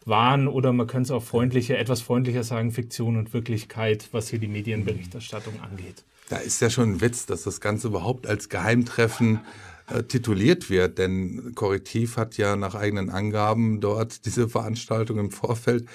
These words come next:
Speaker 2: mit Kameras ausgestattet.
Speaker 1: Mhm.
Speaker 2: Also so geheim kann dieses Treffen ja gar nicht gewesen sein. Aber weißt du, was mich, ähm, daran am meisten irritiert ist?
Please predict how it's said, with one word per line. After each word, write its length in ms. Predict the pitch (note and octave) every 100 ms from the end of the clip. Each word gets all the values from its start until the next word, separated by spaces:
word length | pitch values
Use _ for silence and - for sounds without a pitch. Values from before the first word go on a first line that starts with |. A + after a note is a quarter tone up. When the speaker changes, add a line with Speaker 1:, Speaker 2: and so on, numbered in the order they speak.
| - - -
Speaker 2:
mit 200 | A#2+ -
Kameras 640 | - C#3 D#3 C3+ B2 B2+
ausgestattet. 840 | - A#2 C3+ B2+ A#2 B2+ B2 A#2+ C#3
Speaker 1:
Mhm. 40 | - - -
Speaker 2:
Also 260 | - A#2+ B2
so 200 | A#2 C#3
geheim 420 | C3+ A#2 B2+ C3+
kann 180 | C3 B2
dieses 240 | A2 A2+
Treffen 340 | - C3 C3 B2
ja 80 |
gar 140 | G#2 G#2+
nicht 160 | G#2
gewesen 380 | - G2 C3 A#2+
sein. 240 | F#2+ F#2 - - - - - - -
Aber 200 | A#2 A2+
weißt 240 | E3 F3
du, 60 | C3+
was 180 | A#2
mich, 400 | A#2 F3+ F#3 - -
ähm, 400 | A#2 A2+ A2 F#2+
daran 580 | G#2 G#2 G#2+ G#2+ G#2+ - - -
am 140 | G#2
meisten 400 | G#2 D3 - C3+
irritiert 600 | A#2+ A2+ A2+ - F3 C3+
ist? 360 | - C3+ -